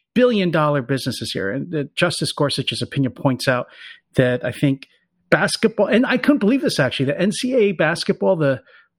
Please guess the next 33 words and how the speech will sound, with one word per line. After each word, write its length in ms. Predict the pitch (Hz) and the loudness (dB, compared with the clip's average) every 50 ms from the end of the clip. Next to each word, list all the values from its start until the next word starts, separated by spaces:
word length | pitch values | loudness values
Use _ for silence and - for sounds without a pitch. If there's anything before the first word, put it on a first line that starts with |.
| _ _ _ _ - - - - | _ _ _ _ -14 -12 -6 -2
television 480 | - - 190 285 262 240 185 196 185 | 0 2 2 2 2 2 2 2 2
rights 240 | 165 170 190 185 - | 2 2 0 2 0
are 80 | 147 135 | 0 0
alone 480 | 123 123 131 135 170 240 254 269 247 - | 2 2 4 4 4 2 0 -2 0 0
are 260 | 185 165 180 - 202 | 2 2 2 2 0
a 60 | 160 | 0
billion 380 | 143 190 202 214 208 208 220 196 | 0 2 2 2 0 0 0 0
dollars. 580 | 185 160 165 185 214 254 294 302 294 - - | 0 0 0 2 0 0 0 0 -2 -4 -4
And 160 | 208 175 139 | -2 0 0
then 300 | 151 151 143 147 139 - - _ _ - | 2 2 0 0 -2 -6 -12 _ _ -2
you 120 | 208 160 139 | -2 -2 0
can 120 | - 160 | 2 2
imagine 380 | 151 147 151 220 240 - - 143 | 4 4 4 2 0 0 0 0
it 60 | 139 | 0
must 160 | 156 147 - | 0 0 0
be 80 | 156 143 | -2 -2
way 260 | 135 165 208 196 180 | 0 0 -2 0 0
more 440 | 175 175 196 208 185 160 156 151 - _ _ _ _ _ _ | 0 0 0 0 0 0 0 -2 -6 _ _ _ _ _ _
for 180 | - - 147 131 | -2 0 0 0
college 380 | - - - 156 147 135 113 | 0 0 2 2 2 0 -2
football 440 | - - - 196 196 - 139 127 123 | -4 -4 -4 -2 0 0 0 0 0
at 100 | 120 - | -2 -2
the 80 | - 123 | -4 -2
local 460 | 120 123 135 151 147 - 131 123 123 | 0 0 0 0 0 -2 -2 -2 -2
and 400 | - 135 127 127 120 120 - - _ _ _ _ _ _ _ - | -2 -2 -2 0 0 -2 -4 -6 _ _ _ _ _ _ _ 2
national 480 | 135 127 135 127 - - 135 123 117 | 2 2 2 0 0 0 0 0 0
level. 260 | 117 113 107 - 107 107 | 0 -2 -2 -4 -4 -6
So 200 | - - 151 135 | -2 -2 -2 -2
one, 420 | - 190 170 170 143 120 104 110 - | 0 0 2 2 2 2 0 0 0
they're 120 | - 156 151 | 2 2 2
big 240 | 135 147 143 131 135 | 2 0 0 0 0
misses. 360 | 123 107 - - - - - _ - - - - _ _ _ - | -2 -4 -4 -6 -10 -14 -14 _ -20 -20 -20 -20 _ _ _ -2
Two, 360 | - - 226 202 151 120 | 0 2 4 4 4 2